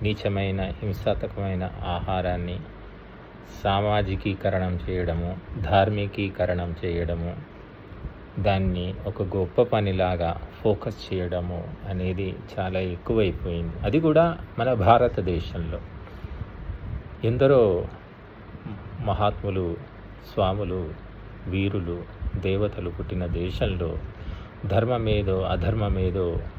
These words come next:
న్యాయమేదో, అన్యాయమేదో తెలియనటువంటి ఒక నీచమైన స్థితిలో భారతీయులు, హిందువులు ఉన్నారు. కనుక మరి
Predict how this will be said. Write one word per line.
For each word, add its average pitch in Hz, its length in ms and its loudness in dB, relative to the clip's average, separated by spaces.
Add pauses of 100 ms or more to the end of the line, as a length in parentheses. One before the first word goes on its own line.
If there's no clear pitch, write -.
(340)
న్యాయమేదో, 98 600 2
అన్యాయమేదో 87 960 -2 (1080)
తెలియనటువంటి 92 960 -2 (480)
ఒక 95 160 -4
నీచమైన 95 920 0 (180)
స్థితిలో 98 800 -2 (1080)
భారతీయులు, 90 720 2 (560)
హిందువులు 92 540 0 (360)
ఉన్నారు. 92 340 0 (1000)
కనుక 98 260 0 (720)
మరి 90 360 -2